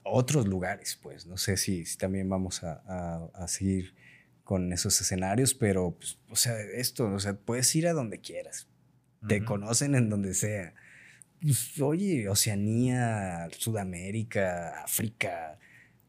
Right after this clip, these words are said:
Speaker 1: oye, aprovecha, ¿no? Y las locuras que pudo haber surgido,
Speaker 2: No, y que
Speaker 1: ¿no?
Speaker 2: cualquier
Speaker 1: Y
Speaker 2: persona habría querido trabajar con él,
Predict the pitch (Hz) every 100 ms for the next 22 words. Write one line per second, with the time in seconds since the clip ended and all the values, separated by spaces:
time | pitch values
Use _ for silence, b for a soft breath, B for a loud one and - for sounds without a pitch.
0 | - 98 95 135 143 123 92 78 - 90
1 | - 101 - - - 160 131 104 123 185
2 | 127 101 92 - 82 - - 95 87 -
3 | 131 185 143 - 104 110 110 104 104 98
4 | - - 92 - 202 294 147 135 214 220
5 | 170 123 165 - 190 185 170 156 160 123
6 | 120 - 123 113 113 113 95 - 101 -
7 | 104 92